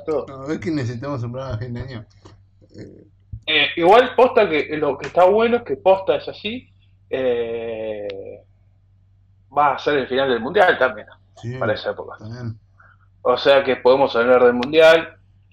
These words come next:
Speaker 1: cosa que está piola. Si quieren que hablemos de fútbol, nos pueden ahí tirar un, un comment. Eh, Guti no, eh, Guti, eh, mi amigo Ari no sabe mucho,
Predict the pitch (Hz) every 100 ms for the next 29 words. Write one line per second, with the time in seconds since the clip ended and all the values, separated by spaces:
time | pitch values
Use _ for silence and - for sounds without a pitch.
0 | _ - - 104 98 107 - 156 143 143
1 | 170 - _ _ _ _ - - 135 131
2 | 117 117 127 123 120 113 143 143 156 156
3 | - _ _ 107 101 - 127 113 104 104
4 | 110 110 110 113 110 104 95 90 _ 117
5 | - 139 156 175 - _ _ _ _ _
6 | _ _ _ 120 113 110 110 107 104 101
7 | 104 104 104 98 95 _ _ - 147 151
8 | 156 147 139 - 143 135 127 127 - _
9 | _ _ 127 123 123 127 127 147 139 131
10 | 123 117 113 113 139 127 120 113 127 127
11 | 170 175 247 -